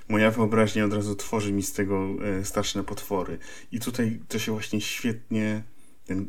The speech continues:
u-, już wcześniej stworzony klimat horroru z Bloodborne'a,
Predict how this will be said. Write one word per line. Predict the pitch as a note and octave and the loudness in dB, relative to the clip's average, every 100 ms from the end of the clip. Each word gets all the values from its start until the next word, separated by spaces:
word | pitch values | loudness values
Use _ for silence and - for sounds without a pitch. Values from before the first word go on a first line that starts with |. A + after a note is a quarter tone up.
| - | -4
u-, | G#2+ - - - - | -4 -6 -12 -4 2
już | A2+ - - - | 4 4 2 0
wcześniej | - - B2+ - A2 | 0 2 4 2 0
stworzony | - A2+ A2 G#2 | 0 0 2 2
klimat | G2 - B2 A2 F#2+ | 0 4 6 6 2
horroru | - G#2 G2+ A2 A2 G2 | 0 2 2 4 4 4
z | F#2+ | -2
Bloodborne'a, | F#2+ G2 G#2 G#2+ A2 G#2 | -2 -4 -2 0 0 0